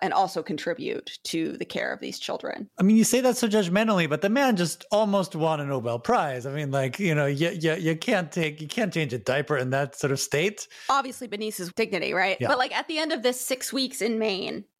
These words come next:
Speaker 1: with only the help of three teenage girls and two adult women, he decides that he understands what it is to be a woman,
Speaker 2: Hmm.
Speaker 1: that it has this domestic life that he has assigned to women in his mind is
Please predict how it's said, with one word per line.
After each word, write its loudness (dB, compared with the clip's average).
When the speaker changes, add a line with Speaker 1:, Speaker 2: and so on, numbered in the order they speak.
Speaker 1:
with 0
only 2
the 0
help 0
of 0
three -2
teenage 0
girls 2
and -2
two 0
adult 0
women, -2
he 2
decides 0
that 2
he -4
understands 0
what 0
it -4
is -2
to -10
be -4
a 0
woman, -4
Speaker 2:
Hmm. 2
Speaker 1:
that 0
it -4
has -4
this -4
domestic -2
life 0
that -4
he 0
has -2
assigned -2
to -4
women 0
in -2
his -4
mind -2
is -2